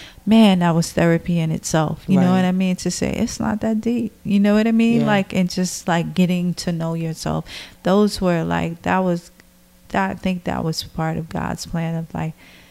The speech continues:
Speaker 1: "You're gonna be okay." You know what I mean?
Speaker 2: Yeah. Well, walking in nature is a
Speaker 1: It's, it's,
Speaker 2: reflective
Speaker 1: it is
Speaker 2: practice.
Speaker 1: so
Speaker 2: Yeah, it's a
Speaker 1: reflective.
Speaker 2: meditative practice.
Speaker 1: It was,
Speaker 2: Yeah.
Speaker 1: it was so necessary.
Speaker 2: Yeah.
Speaker 1: And I still do it to this day. I don't have a dog anymore, but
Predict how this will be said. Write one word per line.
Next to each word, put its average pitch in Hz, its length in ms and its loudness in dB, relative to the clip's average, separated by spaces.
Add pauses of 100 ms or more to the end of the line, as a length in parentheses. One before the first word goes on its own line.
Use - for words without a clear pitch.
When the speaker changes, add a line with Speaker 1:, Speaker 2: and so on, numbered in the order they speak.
(360)
Speaker 1:
"You're 208 100 -8
gonna 185 140 -4
be 160 140 -4
okay." 147 420 -10 (220)
You 170 60 0
know 170 80 2
what 185 80 4
I - 20 4
mean? 190 80 2
Speaker 2:
Yeah. 196 600 0 (360)
Well, 294 180 2
walking 240 760 2
in 180 120 0
nature 196 360 2
is - 180 4
a 190 60 8
Speaker 1:
It's, 190 80 6
it's, 175 200 2
Speaker 2:
reflective - 320 6
Speaker 1:
it 208 140 8
is 185 100 4
Speaker 2:
practice. 196 240 2
Speaker 1:
so 185 500 8
Speaker 2:
Yeah, 180 260 6
it's - 180 0
a - 80 6
Speaker 1:
reflective. 160 60 4
Speaker 2:
meditative 156 540 -4
practice. - 680 -2
Speaker 1:
It 196 80 2
was, 185 200 -2
Speaker 2:
Yeah. 151 300 4
Speaker 1:
it 202 140 8
was 214 120 2
so 214 200 6
necessary. 151 580 6
Speaker 2:
Yeah. 147 60 0
Speaker 1:
And 226 100 8
I 226 60 8
still 240 400 4
do 202 180 4
it 175 160 2
to 185 60 2
this 165 240 -2
day. 175 200 2
I 175 60 2
don't 185 200 2
have 185 140 2
a 170 60 0
dog 180 380 4
anymore, 175 400 0
but 180 260 0